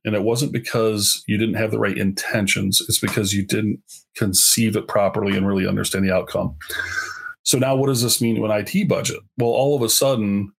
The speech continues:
I have to potentially have licensing for all those people. I have deployed the solution. I have to manage it. You're gonna have to manage it, manage it for some level of time, you know,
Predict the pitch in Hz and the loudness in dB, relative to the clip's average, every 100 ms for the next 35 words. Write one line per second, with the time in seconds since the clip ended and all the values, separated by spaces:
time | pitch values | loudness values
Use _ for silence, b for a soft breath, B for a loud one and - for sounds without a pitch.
0 | - 107 107 110 - 143 - 110 98 101 | -4 2 4 2 0 -2 0 -2 0 0
1 | 95 95 107 110 104 98 107 101 107 101 | 0 2 2 2 0 0 0 0 0 0
2 | 101 - 110 98 101 98 98 - 98 95 | 0 -2 -2 0 0 0 -2 -2 0 0
3 | 95 92 92 113 110 104 95 107 101 - | 0 -4 -4 0 0 2 0 0 0 0
4 | 98 95 98 95 98 98 113 123 117 98 | 0 0 0 0 0 2 2 2 0 0
5 | - 98 - _ B B - 120 131 165 | 2 0 -2 _ B B -4 0 2 2
6 | 151 139 113 117 113 107 110 95 - - | 2 2 2 4 2 0 0 -2 -6 -14
7 | - 113 110 101 110 - 98 120 113 107 | -2 2 2 0 -2 0 0 2 2 2
8 | 104 101 98 104 101 98 95 - _ - | 0 -2 0 0 2 2 0 -4 _ -20
9 | - 101 92 90 | -4 0 0 0